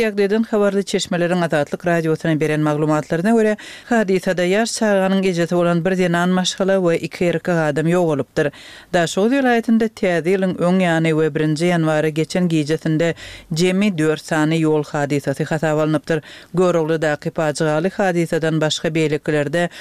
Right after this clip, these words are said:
adam ýetkileri bolman ýol helakçylygyna uçuran adamlar ýaralanypdyr. Awariýa düşen awtologlar bolsa zaýalanyp,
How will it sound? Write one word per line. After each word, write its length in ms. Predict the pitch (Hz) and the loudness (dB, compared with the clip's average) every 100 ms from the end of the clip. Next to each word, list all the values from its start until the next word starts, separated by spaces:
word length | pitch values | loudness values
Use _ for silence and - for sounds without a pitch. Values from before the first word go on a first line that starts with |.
| - - | -20 -8
adam 360 | - 160 156 165 | -2 0 0 0
ýetkileri 460 | 165 - 165 160 156 | -2 -2 -2 0 0
bolman 420 | 165 170 185 190 | 0 0 0 2
ýol 280 | 170 156 170 | 2 2 0
helakçylygyna 680 | 170 151 143 - 151 156 160 | -2 -2 -4 -4 -2 0 -2
uçuran 360 | 156 - 165 | -2 -2 0
adamlar 440 | 160 147 147 151 160 | 0 0 0 0 2
ýaralanypdyr. 800 | 156 175 170 143 139 - 156 143 - - - - | 0 0 2 2 0 0 -4 -4 -8 -20 -12 -4
Awariýa 400 | 175 175 208 214 | 0 0 2 0
düşen 280 | 196 208 196 | 0 -2 -4
awtologlar 720 | 160 - 180 156 143 143 165 | -4 -2 0 2 0 0 0
bolsa 320 | 175 170 - | 0 0 -2
zaýalanyp, 600 | 156 160 151 147 143 156 | -2 0 0 0 0 0